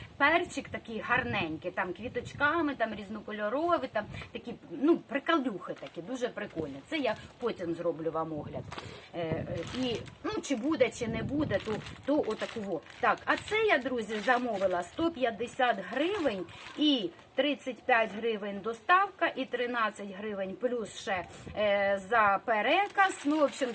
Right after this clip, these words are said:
це я, е, оплачувала на почті, це з Укрпочти, усі посилочки. Е, це я по, ну, ось о, прийшло, і я, і я заплатила. Ой, вітер такий, друзі,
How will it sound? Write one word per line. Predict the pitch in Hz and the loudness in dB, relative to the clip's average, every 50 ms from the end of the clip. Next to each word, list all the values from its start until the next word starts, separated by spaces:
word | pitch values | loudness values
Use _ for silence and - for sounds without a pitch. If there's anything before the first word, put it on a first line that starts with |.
| - | 0
це | - 311 302 | 2 2 4
я, | 269 269 247 247 - - - - - | 4 2 2 0 -2 -6 -10 -8 0
е, | - 220 226 | 2 4 4
оплачувала | - - 247 - 247 262 262 262 - - 254 220 240 226 226 220 214 | 6 6 4 4 6 4 6 6 4 0 -2 -2 0 0 0 0 0
на | 208 220 226 226 214 208 202 202 - - | -2 0 0 2 2 4 2 2 0 -2
почті, | 254 330 370 370 - - - - 247 214 214 208 180 | -2 -2 -2 -2 -4 -8 -8 -6 -6 -4 -4 -4 -4
це | - 262 262 | 0 0 0
з | 220 202 | 2 0
Укрпочти, | 233 - - 190 175 - - 175 165 - - - 180 | -6 -2 -2 -2 -2 -2 0 -2 -2 -2 -4 -8 -6
усі | 170 175 - - 170 | -6 -6 -6 -10 -12
посилочки. | - - 165 - - 165 165 165 151 - - 170 - - - - - - - | -10 -10 -10 -6 -6 -4 -4 -4 -6 -6 -10 -10 -10 -10 -14 -16 -14 -4 -2
Е, | 214 214 214 - - | -2 -2 0 -2 2
це | 311 311 311 | 2 4 4
я | 294 233 240 247 240 233 226 226 208 202 196 185 - - | 4 4 4 4 6 6 6 6 6 4 4 2 0 0
по, | 247 262 247 233 220 208 202 339 302 - - - - - 403 | 4 6 6 6 6 4 0 -2 -4 -4 -6 0 2 4 4
ну, | 349 240 202 403 403 | 4 4 4 4 2
ось | 480 - - - | 4 4 4 2
о, | - | 2
прийшло, | - 277 285 285 - - - 440 453 453 - - - | 2 2 2 2 2 2 2 2 2 2 -2 -4 0
і | 320 | 0
я, | 330 262 262 240 240 - - - - - - - | 2 2 4 4 4 2 0 -6 -8 -8 -4 0
і | 269 285 | 2 4
я | 277 254 | 6 6
заплатила. | 240 233 226 - - 220 202 185 - 170 160 139 - - | 6 6 4 4 4 0 0 0 -2 -6 -4 -2 -2 2
Ой, | - 131 - - - - - | 4 4 2 2 0 -6 -2
вітер | - - - - - 180 - - | -2 0 0 2 2 2 2 2
такий, | 175 - - 170 160 | -2 -2 -2 -6 -6
друзі, | - - 160 156 - 170 | -6 -6 -6 -6 -6 -6